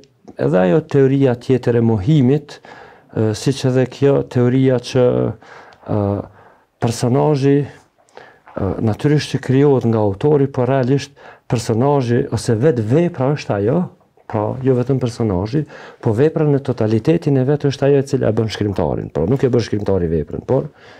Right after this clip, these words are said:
vepra e bën shkrimtarin. A, duke dashur të rikthehem te ajo pyetja e parë, pra, diku kam lexuar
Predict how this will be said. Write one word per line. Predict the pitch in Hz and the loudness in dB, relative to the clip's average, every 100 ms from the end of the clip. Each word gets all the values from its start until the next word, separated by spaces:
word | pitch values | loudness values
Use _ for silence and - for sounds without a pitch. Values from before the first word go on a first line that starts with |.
| - - - _ 107 | -20 -20 -20 _ 0
vepra | 127 131 117 | 0 2 -2
e | 101 | 0
bën | 104 98 - - | -2 -4 -14 -12
shkrimtarin. | - 101 92 95 80 78 - - - - - - _ - | -2 -2 0 0 0 -4 -8 -20 -20 -20 -20 -20 _ -6
A, | 82 82 82 - - _ _ _ _ _ - - _ _ _ _ | -4 -2 -2 -6 -14 _ _ _ _ _ -20 -20 _ _ _ _
duke | 104 117 127 123 | -4 -2 0 0
dashur | 151 - | 0 0
të | 139 | -4
rikthehem | 135 - 170 147 | -2 0 0 0
te | 143 | 2
ajo | 139 135 139 | 2 2 2
pyetja | 165 165 - 139 | 0 0 0 -2
e | 131 | 0
parë, | 160 165 156 - - - - | -2 -2 -4 -10 -20 -20 -4
pra, | 131 120 - - | -2 -2 -4 -2
diku | 131 175 165 | -2 0 0
kam | 151 143 | 2 2
lexuar | 123 151 170 160 | 2 2 4 2